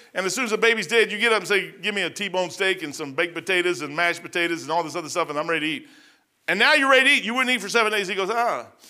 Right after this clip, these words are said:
He said, "While that baby was alive," he said, "God could change his mind." You know what David was doing? He's talking to a real God.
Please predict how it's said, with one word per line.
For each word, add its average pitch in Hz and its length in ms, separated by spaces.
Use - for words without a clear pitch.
He 185 80
said, 185 120
"While 202 160
that 208 120
baby 202 220
was 165 100
alive," 151 480
he 151 80
said, 135 400
"God 147 200
could 117 120
change 143 220
his 117 120
mind." 104 280
You 196 80
know 233 60
what 202 120
David 208 180
was 180 120
doing? 208 120
He's 190 120
talking 175 180
to 165 60
a - 20
real 143 200
God. 123 360